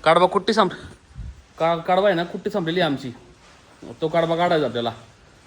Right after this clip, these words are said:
वळायचा. पण तो फक्त भीमाला आणि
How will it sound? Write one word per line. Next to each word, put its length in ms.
वळायचा. 400
पण 140
तो 140
फक्त 120
भीमाला 380
आणि 280